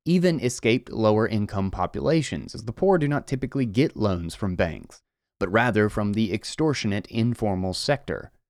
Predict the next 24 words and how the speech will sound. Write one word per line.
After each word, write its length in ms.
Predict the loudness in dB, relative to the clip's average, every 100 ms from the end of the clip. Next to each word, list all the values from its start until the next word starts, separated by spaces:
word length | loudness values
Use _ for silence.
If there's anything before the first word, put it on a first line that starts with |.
| _ _ _ _ _
According 460 | 2 4 4 4
to 100 | 2
data 400 | 2 4 6 4
from 240 | 2 -2 -2
two 160 | -2
thousand 320 | 2 2 4 2
and 160 | 0
two, 320 | 2 2 2 -4 _ _ _
seventy 640 | -16 0 2 4 4 4 2
percent 520 | 0 0 0 0 0
of 180 | -4 -2
the 60 |
credit 380 | -2 2 2 2
in 160 | 0 2
El 180 | 2
Salvador 640 | 0 2 2 4 2 0 0
was 240 | 0 0 2
lent 320 | 2 2 0
at 160 | -2
the 80 | -2
time 500 | -2 0 0 0 -2 -8 -6
by 260 | -4 -4 -10 _
four 420 | 2 4 4 0 _
banks, 500 | 0 0 -4 -12 -18